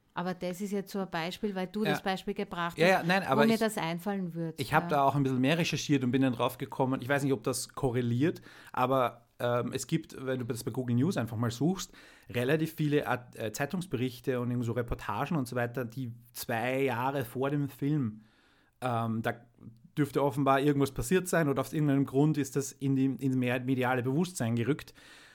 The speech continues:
Speaker 2: Und dann wurden Geschichten erzählt. Also der Journalismus hat Geschichten erzählt. Und jetzt denke ich mir, man könnte um zwei Millionen ein, a shitload of journalism machen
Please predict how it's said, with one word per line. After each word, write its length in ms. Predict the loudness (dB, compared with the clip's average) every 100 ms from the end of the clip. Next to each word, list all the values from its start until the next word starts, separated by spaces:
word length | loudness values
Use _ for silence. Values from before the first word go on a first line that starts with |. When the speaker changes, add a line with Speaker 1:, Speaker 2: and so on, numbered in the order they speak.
| -6
Speaker 2:
Und 260 | 0 2
dann 100 | 6 8
wurden 180 | 8
Geschichten 360 | 6 2 -4 -4
erzählt. 400 | -4 -4 -6 -4
Also 140 | -2 -2
der 100 | 0
Journalismus 760 | 4 6 6 4 4 4 4
hat 160 | -2 -2
Geschichten 320 | -6 -4 -4
erzählt. 300 | 0 0 2
Und 80 | 0
jetzt 160 | 0
denke 180 | -2 -2
ich 80 | -2
mir, 420 | 2 2 0 -8 _ _ _ _ _ _ _ _ _ _ _
man 120 | -10
könnte 260 | -2 -2 -2
um 80 | -4
zwei 280 | -4 -4 -2
Millionen 500 | 0 0 0 -4 -6
ein, 340 | -10 -6 -8 -8
a 60 | -8
shitload 500 | -4 -4 0 0 -2
of 80 | -6
journalism 480 | -4 -2 -2 -2
machen 440 | -4 -4 -6 -12